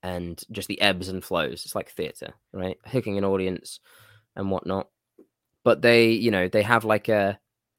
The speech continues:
here is a basic match structure, and then they have you recite it at the start. So it's like, shine, heat, hope, cut off,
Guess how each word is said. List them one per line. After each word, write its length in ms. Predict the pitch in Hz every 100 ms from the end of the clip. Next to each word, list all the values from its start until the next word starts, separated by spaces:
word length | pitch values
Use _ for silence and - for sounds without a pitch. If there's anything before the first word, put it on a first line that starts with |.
| _ _
here 280 | - 123 113
is 120 | 107
a 40 |
basic 400 | 98 104 98 -
match 220 | 110 -
structure, 480 | - 123 - 131 127
and 120 | - 104
then 120 | 92
they 100 | 90
have 180 | 107 104
you 120 | 98
recite 420 | 95 - 107 101
it 140 | 113 -
at 60 | 85
the 80 |
start. 380 | 85 104 110 127 104 - - _
So 200 | - 110
it's 320 | 104 104 98 110
like, 300 | 104 90 - _ _ _ _ _ _ _
shine, 680 | - 147 131 127 123 123 117 _ _ _ _ _ _
heat, 540 | - 139 120 - - - _ _ _ _ _ -
hope, 440 | 135 120 107 _ - - _ _ _ _ _
cut 260 | 127 110
off, 400 | 113 101 - -